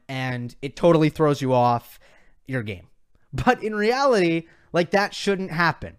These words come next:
Like, that is immaturity coming into play as a weakness for Rune at his tender age. That's what it is. And then in the third set,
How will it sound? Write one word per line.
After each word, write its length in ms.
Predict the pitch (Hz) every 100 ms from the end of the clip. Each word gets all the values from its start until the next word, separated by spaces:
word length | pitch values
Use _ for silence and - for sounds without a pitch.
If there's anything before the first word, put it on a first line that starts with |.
| _ _ -
Like, 220 | 123 131 -
that 260 | 160 185 -
is 520 | 175 170 165 156 135 - _ _ _ _ _
immaturity 840 | 160 185 185 - 180 175 165 170 - _ _ _
coming 320 | - 160 170
into 180 | 180 185
play 500 | - 170 156 151 147 -
as 180 | 139
a 60 | 135
weakness 400 | 127 151 - 156
for 160 | - 139
Rune 380 | 135 131 123 120 _ -
at 200 | 131 127 -
his 220 | 113 139
tender 400 | - 135 113 104
age. 400 | 92 - - - - -
That's 180 | 147 165
what 140 | 190
it 80 | 226
is. 360 | 143 - - - _ _ _ - - - _ _ _ _ _ _ _ _ -
And 160 | 208
then 100 | 240
in 100 | 240
the 80 | 185
third 360 | - 208 226 -
set, 500 | - 147 160 -